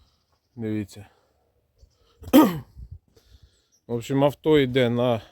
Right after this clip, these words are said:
розпродаж по запчастинах. Хто ще там що не добрав,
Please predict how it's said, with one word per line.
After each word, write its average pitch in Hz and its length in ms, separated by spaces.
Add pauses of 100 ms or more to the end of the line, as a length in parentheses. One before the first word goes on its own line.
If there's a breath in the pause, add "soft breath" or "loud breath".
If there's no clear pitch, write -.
(100)
розпродаж 120 720
по 127 180
запчастинах. 113 880 (920)
Хто - 360
ще 117 240
там 110 320 (120)
що - 220
не 110 140
добрав, 117 520